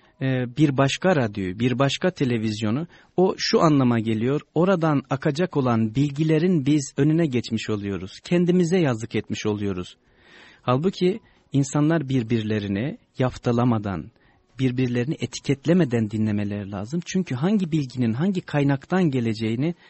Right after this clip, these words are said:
insan çok defa kestiremiyor. Umuyorum dinleyicimiz bundan sonra sadık dinleyicilerimizden olur. Mesajlarını yine bekliyoruz. Efendim mesajlara devam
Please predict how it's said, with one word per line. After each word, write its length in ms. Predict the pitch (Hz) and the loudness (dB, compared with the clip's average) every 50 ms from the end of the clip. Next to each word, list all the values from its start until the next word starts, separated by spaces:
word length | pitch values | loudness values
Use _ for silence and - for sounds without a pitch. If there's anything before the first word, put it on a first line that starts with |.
| _ _ - | _ _ -4
insan 340 | 131 123 117 - - 131 139 | -2 -2 -2 -2 -4 -6 -6
çok 320 | - - 135 127 - - | -6 -6 -6 -8 -6 -6
defa 340 | 113 107 - 107 113 139 143 - _ _ _ _ - | -8 -6 -4 -6 -6 -6 -8 -10 _ _ _ _ -8
kestiremiyor. 720 | - 131 120 - - - 117 127 123 117 107 107 127 143 - - - - _ _ - | -4 -4 -4 -4 -6 -6 -4 -2 0 0 0 -2 -4 -6 -10 -14 -20 -20 _ _ -4
Umuyorum 460 | 139 143 156 151 139 135 143 143 123 | -2 0 0 0 0 0 -2 -2 -2
dinleyicimiz 680 | 123 127 123 123 117 117 110 110 113 113 - 143 135 - | -2 0 0 0 0 -2 -2 -2 -2 -2 -2 -2 -4 -4
bundan 280 | 110 107 104 117 127 | -2 -2 -2 -2 -4
sonra 380 | 120 - - 101 104 113 139 135 | -6 -6 -6 -6 -6 -6 -6 -8
sadık 540 | 131 - - 104 104 101 113 139 135 - - _ _ _ - | -10 -10 -10 -8 -8 -6 -6 -6 -8 -8 -14 _ _ _ -4
dinleyicilerimizden 920 | 113 104 104 104 101 101 107 101 104 101 101 107 101 104 110 - 123 120 - | -2 -2 0 -2 -2 -4 -6 -6 -6 -4 -2 -4 -4 -4 -4 -4 -6 -4 -6
olur. 260 | - 110 104 110 131 | -6 -8 -8 -6 -6
Mesajlarını 680 | 123 110 107 - - 110 104 107 104 101 98 101 120 | -4 -6 -6 -6 -6 -8 -8 -8 -8 -8 -6 -6 -6
yine 320 | 131 117 110 101 113 113 113 | -6 -6 -6 -8 -6 -6 -6
bekliyoruz. 540 | 101 - - 104 104 98 92 95 - - - - - _ - - - - - _ _ - | -8 -8 -6 -6 -6 -6 -6 -8 -12 -20 -20 -20 -20 _ -20 -20 -20 -20 -20 _ _ -14
Efendim 420 | 143 - 175 180 196 190 190 - - | -8 -6 -4 -2 -2 -2 -4 -4 -4
mesajlara 720 | - 147 156 - 180 180 170 156 156 160 151 165 170 147 | -4 -4 -2 -2 -2 -2 -2 -2 -2 -2 -2 -2 -2 -2
devam 340 | 135 127 127 139 147 147 143 | -2 -2 0 0 -2 -2 -4